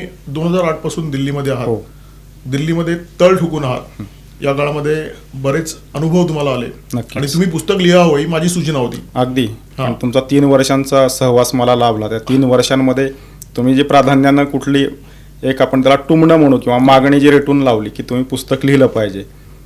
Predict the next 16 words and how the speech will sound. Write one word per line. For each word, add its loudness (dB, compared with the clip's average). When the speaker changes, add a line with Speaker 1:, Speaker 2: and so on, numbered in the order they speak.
Speaker 2:
आणि 0
मनोगतामध्ये 0
मी -2
त्याचा -6
कृतज्ञ -6
उल्लेख -4
केला -4
की -6
कांजींच्या -2
सहकार्यामुळे 2
हे 0
पुस्तक -8
आकाराला -4
येतंय. -14
Speaker 1:
तर 0
म्हणजे -6